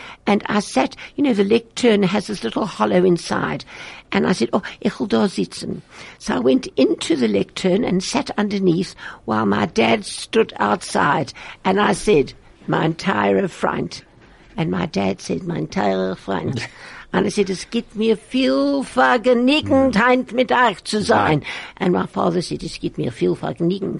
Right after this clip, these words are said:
Speaker 1: heint mit euch zu sein." And that's why I always start like that. Well, first of all, welcome to our guests. Ronnie Kaplan, thank you for coming back from Umhlanga.
Speaker 2: Pleasure.
Speaker 1: You know, it's enough sitting on the freezing cold beach and tittering in cold.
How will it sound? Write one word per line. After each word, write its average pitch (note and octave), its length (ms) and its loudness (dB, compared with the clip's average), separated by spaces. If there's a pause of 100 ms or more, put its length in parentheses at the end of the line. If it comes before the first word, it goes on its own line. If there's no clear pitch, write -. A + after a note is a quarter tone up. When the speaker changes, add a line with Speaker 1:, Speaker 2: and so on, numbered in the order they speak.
Speaker 1:
heint E3 380 -2
mit D#3+ 160 -4
euch D3 240 -4 (100)
zu - 140 -12
sein." C3 460 -8 (560)
And F3 160 -2
that's G#3 280 -2
why F3 300 -4 (360)
I E3+ 100 0
always G#3+ 380 0
start - 380 -6
like - 220 -10
that. - 240 -8 (480)
Well, B3 100 4
first C#4+ 320 2
of F#3+ 100 0
all, G3+ 160 6
welcome G#3+ 500 2
to G#3 140 -2
our F3+ 140 2
guests. - 440 -4 (360)
Ronnie A#3 300 6
Kaplan, G#3 440 2
thank B3+ 320 2
you E3 60 0
for - 140 -6
coming F3 320 2
back F#3 200 -2
from E3+ 180 2
Umhlanga. D3+ 680 2 (340)
Speaker 2:
Pleasure. - 140 2
Speaker 1:
You G#3+ 60 8
know, G3 340 6 (180)
it's - 120 -2
enough A3+ 260 4
sitting G#3 340 2
on F3+ 120 6
the F3+ 80 6
freezing F3 440 0
cold D3+ 320 2
beach - 320 -6
and F3+ 160 4
tittering G#3 520 4
in F3 120 6
cold. - 440 2